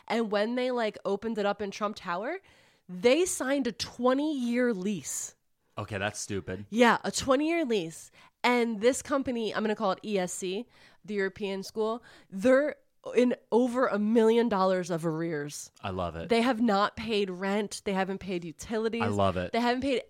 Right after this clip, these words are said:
Speaker 1: anything.
Speaker 2: Good.
Speaker 1: And so the Trump organization is trying desperately to evict them, and they can't get them out. They keep disappearing. They keep going on the lam. They, like, wanna get rid of them, but then they'll, like,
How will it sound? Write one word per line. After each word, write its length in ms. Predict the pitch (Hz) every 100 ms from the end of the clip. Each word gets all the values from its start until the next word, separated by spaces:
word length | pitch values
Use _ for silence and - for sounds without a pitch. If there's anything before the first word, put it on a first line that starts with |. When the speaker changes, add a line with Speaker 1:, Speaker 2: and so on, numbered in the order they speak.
| -
Speaker 1:
anything. 600 | 226 220 185 - 151 151
Speaker 2:
Good. 280 | 135 123 101 220
Speaker 1:
And 160 | 262
so 480 | - 262 233 220 208
the 160 | 190 233
Trump 380 | 214 - 240 240
organization 600 | 254 254 226 214 214 247
is 180 | 196 196
trying 300 | 208 208 220
desperately 840 | 180 208 - 233 220 202 190 180
to 180 | - 233
evict 340 | 190 185 180
them, 300 | 233 240 262 - - - - -
and 180 | 240
they 120 | 226 214
can't 400 | - 226 202 196
get 160 | 190
them 180 | 185 165
out. 280 | 139 156 - _ _ -
They 100 | 214
keep 200 | 262 240
disappearing. 760 | 233 - 214 190 185 135 - -
They 80 | 208
keep 120 | 202 226
going 220 | 233 233
on 80 | 226
the 80 | 196
lam. 440 | 180 175 123 - -
They, 120 | 233
like, 160 | 247 220
wanna 320 | 190 202 214
get 120 | 208
rid 120 | 196
of 60 | 208
them, 140 | 226 214
but 140 | 196
then 200 | 196 196
they'll, 160 | 196 185
like, 300 | 175 175